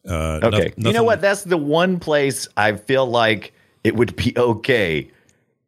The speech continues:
Speaker 2: because I feel like, uh, the, the professional golfer who can spend a little more money gets a little further.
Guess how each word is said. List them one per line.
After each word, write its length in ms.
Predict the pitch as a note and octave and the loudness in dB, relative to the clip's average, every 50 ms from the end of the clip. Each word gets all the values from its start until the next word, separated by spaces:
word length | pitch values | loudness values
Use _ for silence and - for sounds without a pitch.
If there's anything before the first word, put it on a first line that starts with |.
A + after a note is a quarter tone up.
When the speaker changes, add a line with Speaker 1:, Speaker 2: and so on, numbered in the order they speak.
| _ _ _ _ _ _ _ | _ _ _ _ _ _ _
Speaker 2:
because 400 | A2+ A2+ A2 - A#2+ A2+ - A#2+ | -2 -2 0 2 0 2 2 2
I 120 | A#2 A#2+ | 0 0
feel 200 | A#2 - F#3 E3+ | 0 0 0 2
like, 300 | E3 D3+ D3+ D3 A#2+ A2 | 2 2 2 2 0 0
uh, 160 | G2+ A2 A#2+ | 0 0 0
the, 300 | A2+ G#2 F#2 B2 A#2 - | 0 2 0 0 0 0
the 260 | G#2+ F#2 F2+ B2 A#2 | -2 -2 0 0 0
professional 680 | G#2 - - A2+ G2+ - - D3 C#3+ C#3 - C#3 C3 B2 | 0 0 0 0 0 0 0 0 0 0 0 0 0 0
golfer 440 | G2 A#2 A2 G#2+ A2 - A2 F#2+ | 2 2 2 2 2 2 2 2
who 160 | F#2+ G2 F#2+ E2 | 2 2 -2 -2
can 180 | - G2+ F2+ D#2+ | -2 -2 -2 -2
spend 320 | - - - A#2 A2+ G#2+ | -6 -2 0 0 2 2
a 40 | G#2+ | 2
little 240 | G#2+ A2 G#2+ G2+ G2 | 2 2 2 2 2
more 220 | G2 G2 G2 F#2+ | 2 2 2 2
money 320 | F#2+ F#2+ F#2+ G2 F#2 E2+ | 2 0 0 0 -2 -4
gets 240 | D2+ C2 - E2+ - - | -6 -6 -8 -8 -6 -6
a 40 | |
little 200 | F2 F2 F2 D#2+ | -4 -2 -2 -2
further. 300 | D#2+ - E2+ E2+ D#2 C#2+ | -2 -2 -2 -2 -2 -4